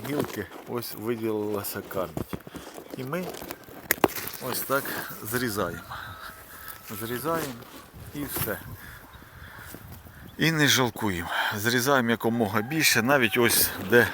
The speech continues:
загущена гілка, бачите, тут вона, я рахую, це загущена. Ми беремо, прямо видаляємо плоди разом із гілкою.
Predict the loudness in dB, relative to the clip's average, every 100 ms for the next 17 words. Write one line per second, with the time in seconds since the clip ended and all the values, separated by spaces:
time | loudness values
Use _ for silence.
0 | -4 -8 -8 -8 -6 0 2 2 0 0
1 | 0 0 0 0 0 2 2 2 -4 -6
2 | -8 -6 -6 -2 0 2 4 4 2 0
3 | -2 -2 -2 0 -2 -4 -4 -4 -4 -8
4 | -12 -12 -12 -14 -14 2 4 4 2 2
5 | 6 6 6 2 -2 -12 -16 -16 -16 -16
6 | -16 2 4 6 2 -2 -8 -2 2 4
7 | 6 6 6 4 2 -2 0 2 4 2
8 | 2 -2 0 2 2 0 -2 -2 0 0
9 | -2 -2 -4 -4 -6 -6